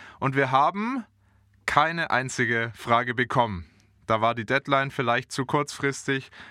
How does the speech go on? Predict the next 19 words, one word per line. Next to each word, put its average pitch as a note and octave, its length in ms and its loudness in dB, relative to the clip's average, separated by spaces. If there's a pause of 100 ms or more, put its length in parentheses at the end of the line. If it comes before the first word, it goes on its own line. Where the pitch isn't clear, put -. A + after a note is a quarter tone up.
(140)
vielleicht C3+ 340 0
vertrauen C3 480 0
sie B2 140 0
aber A2 220 0
auch A2 200 -4
drauf, A#2 340 0
dass A#2+ 280 -4
wir C3 360 0 (260)
in B2+ 140 2
unserem A#2+ 280 -2
Gespräch A#2 520 -4
schon B2 280 -2
die B2 100 -4
richtigen A#2 400 -4
Fragen A2+ 380 -2
stellen A#2+ 420 -2
und A2 220 -4
auch G2+ 160 0
beantworten. G2+ 840 -2